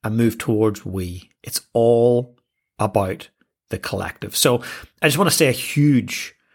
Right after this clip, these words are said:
thank you to you. Thank you for listening. Whether this is your first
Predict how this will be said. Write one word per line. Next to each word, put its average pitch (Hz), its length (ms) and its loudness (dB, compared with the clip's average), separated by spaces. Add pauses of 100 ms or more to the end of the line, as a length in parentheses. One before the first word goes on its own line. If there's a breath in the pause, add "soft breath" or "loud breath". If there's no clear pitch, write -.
thank 113 320 -2
you 107 240 -2 (400)
to - 140 -6
you. 98 380 -6 (440)
Thank 135 120 -2
you 156 80 0
for 147 100 0
listening. 117 400 0
Whether 143 220 2
this 156 160 0
is 131 100 -2
your 123 100 2
first - 560 -2